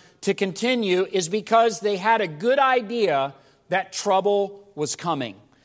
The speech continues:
So understand, third of all, an important part of continuing the work is that we must teach people by encouraging them to endure tribulation.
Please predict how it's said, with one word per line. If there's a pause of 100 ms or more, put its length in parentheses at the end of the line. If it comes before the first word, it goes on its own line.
(300)
So
understand,
third
of
all,
an
important
part
of
continuing
the
work (300)
is
that
we
must
teach
people (400)
by
encouraging
them (320)
to
endure
tribulation.